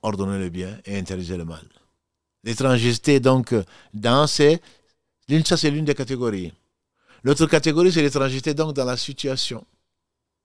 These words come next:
à laquelle nous avons fait allusion, c'est le vertueux parmi les gens qui sont infidèles,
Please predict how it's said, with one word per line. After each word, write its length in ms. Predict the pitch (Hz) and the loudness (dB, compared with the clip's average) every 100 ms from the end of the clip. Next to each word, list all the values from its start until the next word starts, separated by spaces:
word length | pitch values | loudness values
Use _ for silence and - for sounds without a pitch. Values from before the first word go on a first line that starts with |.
| _ _ | _ _
à 60 | 98 | -6
laquelle 300 | 101 131 113 | -2 0 0
nous 140 | 107 | -2
avons 220 | 107 107 | -4 -4
fait 120 | 110 | -2
allusion, 560 | 104 110 123 170 190 196 - - | -2 0 0 2 2 0 -6 -8
c'est 580 | - 127 131 139 165 180 _ _ | 0 2 4 2 0 -4 _ _
le 100 | 123 | 0
vertueux 400 | 127 123 - 135 | 4 4 4 2
parmi 560 | 127 107 117 131 160 202 _ _ _ - | 2 2 2 0 -2 -6 _ _ _ -8
les 460 | 107 117 131 120 | -2 0 0 -4
gens 200 | 110 127 | -4 -4
qui 140 | 117 120 | -4 -4
sont 460 | 139 139 160 190 - _ _ _ _ _ _ _ _ _ _ _ _ _ _ - | -2 -2 -2 -6 -14 _ _ _ _ _ _ _ _ _ _ _ _ _ _ -4
infidèles, 600 | 143 170 135 101 80 | -2 0 0 0 -2